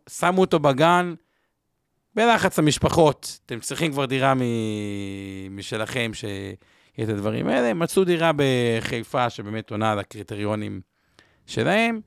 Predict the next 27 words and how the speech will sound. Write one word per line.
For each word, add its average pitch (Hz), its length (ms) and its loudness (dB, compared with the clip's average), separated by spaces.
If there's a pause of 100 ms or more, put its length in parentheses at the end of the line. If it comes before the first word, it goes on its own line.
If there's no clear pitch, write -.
(380)
שהיא 117 240 -6
דירה 123 300 0
מקבלן, 180 720 2 (140)
כנראה 143 600 -2 (460)
עסקה 131 320 -2
פחות - 420 2
טובה 101 300 0 (420)
בפול 120 480 2
פרייס, 180 760 2
אוקיי, 123 260 -10
ב-, 107 100 -10
ב-, 104 200 -12
במחיר, 107 560 -4 (680)
אה, 101 300 -2
מלא. 139 240 0 (680)
מחיר 180 340 2
המשכנתאות 135 680 6
עלה, 113 300 6 (720)
אי 185 100 2
אפשר, 120 460 2 (1400)
כאילו, 113 400 -2 (360)
להחזיק 113 440 -2
שני 120 180 -6
דירות, 160 340 -2
צריכים 151 340 -2
למכור 135 280 4
את - 80 -2